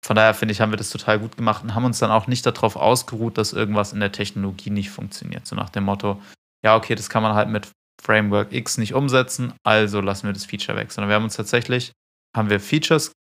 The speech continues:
genommen und haben die dann umgesetzt und nicht sozusagen, ähm,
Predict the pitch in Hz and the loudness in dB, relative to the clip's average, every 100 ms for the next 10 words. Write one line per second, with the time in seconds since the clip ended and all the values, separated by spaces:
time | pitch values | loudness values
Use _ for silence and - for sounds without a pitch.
0 | _ _ - 135 143 151 156 113 107 110 | _ _ 2 6 6 6 2 0 2 2
1 | 110 107 107 107 120 120 98 101 - - | 4 2 0 2 2 2 2 0 -2 -8
2 | 110 101 - - 120 123 - 117 104 107 | -6 -6 -8 -2 -2 -2 -6 -10 -8 2
3 | 107 110 107 104 - _ _ _ - 107 | 4 4 2 -6 -12 _ _ _ 2 4
4 | 101 101 101 - | 4 2 0 -8